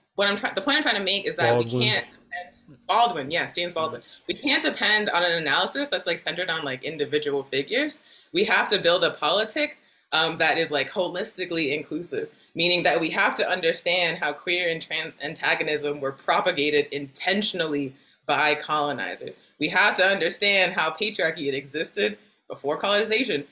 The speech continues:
Speaker 1: For some reason, that's, like, a controversial statement, but it just point blank did. We have to understand how colonizers exploited existing patriarchy to colonize Africa. We have to understand that unless we work through these internal contradictions, unless revolutionary African liberation struggles,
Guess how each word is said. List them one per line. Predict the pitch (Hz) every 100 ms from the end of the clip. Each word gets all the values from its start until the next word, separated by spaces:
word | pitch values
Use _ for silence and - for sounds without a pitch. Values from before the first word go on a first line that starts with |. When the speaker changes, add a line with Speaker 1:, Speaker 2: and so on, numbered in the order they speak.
| _ -
Speaker 1:
For | 160
some | 226
reason, | 359 370
that's, | 240 208
like, | 139
a |
controversial | 139 165 180 170 165 143
statement, | 214 233 139 - _ -
but | 190
it |
just | 254 -
point | 240 240
blank | 214 202 202
did. | 220 - - -
We | 170
have | 214
to | 214
understand | 196 175 202 196
how | 147
colonizers | - 196 208 208 175 160 160
exploited | - 151 - 233 220 170 -
existing | 147 180 202 247 - 214 220
patriarchy | 220 233 - 165 160 156 156 165
to | 160
colonize | - 160 175 185 165 175 -
Africa. | 156 175 180 - - - -
We | 156 180
have | 196 190
to | 180
understand | 190 175 175 226 226
that | 170
unless | 160 156 196 226
we | 202
work | 160 185 -
through | 185
these | 175 185
internal | 143 - 175 175
contradictions, | - 160 151 143 190 - 120 139 - - -
unless | 147 170 185 170
revolutionary | 180 180 202 180 165
African | 135 170 180 160
liberation | 139 135 165 226 202
struggles, | 196 185 175 165